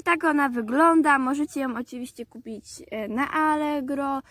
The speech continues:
lub też na Monocerusie, lub też, myślę, na innych stronach. Jest ona też bardzo fotogeniczna, jeśli chodzi o to, więc do sesji zdjęciowej idealnie się nada. E, no i tak ona wygląda, bardzo wam ją polecam.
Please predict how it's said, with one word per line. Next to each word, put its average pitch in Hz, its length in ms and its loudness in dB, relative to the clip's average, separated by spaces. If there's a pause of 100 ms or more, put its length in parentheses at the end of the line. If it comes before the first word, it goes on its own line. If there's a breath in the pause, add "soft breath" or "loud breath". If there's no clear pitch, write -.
(280 loud breath)
lub 277 160 -2
też 262 140 -6
na 240 120 0
Monocerusie, 240 680 -2
lub 233 180 -4
też, 220 220 -10
myślę, 220 300 -8
na 196 120 -4
innych 330 360 2
stronach. 269 480 -4 (420 loud breath)
Jest 359 280 -2
ona 311 180 2
też 277 180 -2
bardzo 269 320 -2
fotogeniczna, 247 840 -6
jeśli 214 280 -12
chodzi 214 300 -6
o 196 140 -8
to, 208 240 -8
więc 214 280 -8
do 226 100 -6
sesji 247 280 -8
zdjęciowej 226 540 -6
idealnie 269 540 0
się 196 160 -10
nada. 226 440 -2 (1400 soft breath)
E, 302 300 6
no 302 280 -4 (100)
i - 40 -4
tak 370 200 0
ona 277 220 2
wygląda, 285 720 2
bardzo 254 300 -4
wam 240 140 -4
ją 220 140 -6
polecam. 262 680 -2